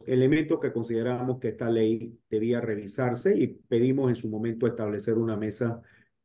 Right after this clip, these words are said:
eh, técnica para revisarla. Porque, y yo quiero dejar claro esto, que en ningún momento el sector empres-, empresarial, pues, está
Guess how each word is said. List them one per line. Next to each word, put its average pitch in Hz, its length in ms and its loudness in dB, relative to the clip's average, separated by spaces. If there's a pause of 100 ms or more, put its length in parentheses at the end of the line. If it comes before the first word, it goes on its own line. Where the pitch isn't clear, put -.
eh, 104 180 4
técnica 110 540 2
para 101 280 -4
revisarla. 98 720 -2 (140)
Porque, 156 540 6 (800)
y 143 360 4
yo 151 160 4
quiero 175 180 6
dejar 143 240 4
claro 147 400 6
esto, 143 300 0
que 123 380 0 (100)
en 123 160 -2
ningún 123 340 0
momento 127 680 -2
el 113 120 -4
sector 123 720 2
empres-, 107 720 -2
empresarial, 107 760 0
pues, 98 300 -10
está 123 640 -4